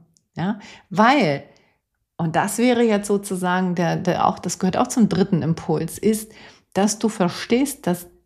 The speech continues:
du die Priorität eins in deinem Leben bist. Weil das hast du, wenn du People-Pleaser bist, bislang so nicht gelebt.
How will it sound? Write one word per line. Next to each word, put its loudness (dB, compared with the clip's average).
du 6
die -2
Priorität -2
eins 2
in -2
deinem -2
Leben 2
bist. -6
Weil 0
das -4
hast 0
du, 4
wenn 0
du 0
People-Pleaser 2
bist, 4
bislang 2
so 2
nicht 0
gelebt. -6